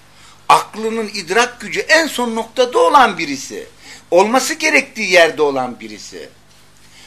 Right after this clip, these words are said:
Ona bile bu söz söyleniliyor ise, "Sen vahiy gelmeden evvel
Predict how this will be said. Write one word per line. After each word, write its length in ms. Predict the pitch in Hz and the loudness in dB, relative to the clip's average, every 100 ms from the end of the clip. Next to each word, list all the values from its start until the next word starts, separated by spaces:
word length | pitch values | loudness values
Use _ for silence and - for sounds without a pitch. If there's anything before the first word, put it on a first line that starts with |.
| - | -14
Ona 320 | 127 156 208 156 | -10 -6 -8 -6
bile 280 | 135 127 | -6 -6
bu 60 | 117 | -8
söz 220 | - 120 | -14 -14
söyleniliyor 920 | - 117 110 113 113 110 127 202 - | -12 -12 -10 -8 -10 -10 -4 -4 -4
ise, 380 | 120 - 107 117 - - - - _ - - - - - - - - - - - - - - - | -10 -12 -10 -12 -14 -20 -20 -20 _ -20 -20 -20 -20 -20 -20 -20 -20 -20 -20 -20 -20 -20 -20 -12
"Sen 360 | 127 131 107 | -8 -8 -8
vahiy 260 | 104 104 120 | -12 -12 -8
gelmeden 680 | 117 185 220 202 170 143 | 0 2 2 0 -2 -2
evvel 480 | 120 113 101 95 76 | -6 -10 -12 -14 -16